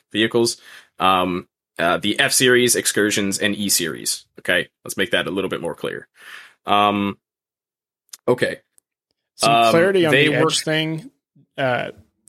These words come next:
Speaker 2: they, there's, like, three different devices. They've got the Insight C T S three, they've got the Evolution, uh, C T S three, and they've got an Edge Juice with Attitude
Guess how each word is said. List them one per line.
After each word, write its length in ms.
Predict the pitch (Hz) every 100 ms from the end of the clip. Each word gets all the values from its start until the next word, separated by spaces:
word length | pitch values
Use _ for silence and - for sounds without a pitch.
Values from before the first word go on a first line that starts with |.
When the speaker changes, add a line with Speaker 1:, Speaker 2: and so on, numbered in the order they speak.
| -
Speaker 2:
they, 360 | 143 143 139
there's, 280 | 139 135 127
like, 180 | 131 123
three 240 | - 147
different 260 | 147 139 135
devices. 540 | 120 120 117 - 120
They've 140 | 117 117
got 260 | 127 120
the 260 | - 117 -
Insight 460 | 156 165 180 170 165
C 160 | - 160
T 200 | - 156
S 160 | 156
three, 280 | - 147 151
they've 200 | 127 120
got 220 | 120 117
the 100 | -
Evolution, 880 | 135 123 127 151 147 151 143 143 139 _ _ _
uh, 160 | 135 123
C 180 | - 139
T 160 | -
S 160 | 139 131
three, 320 | 135 135 135
and 120 | 131 123
they've 140 | 117
got 160 | 123 120
an 100 | 120
Edge 180 | 127
Juice 220 | 117 123 120
with 100 | 117
Attitude 520 | 117 131 143 131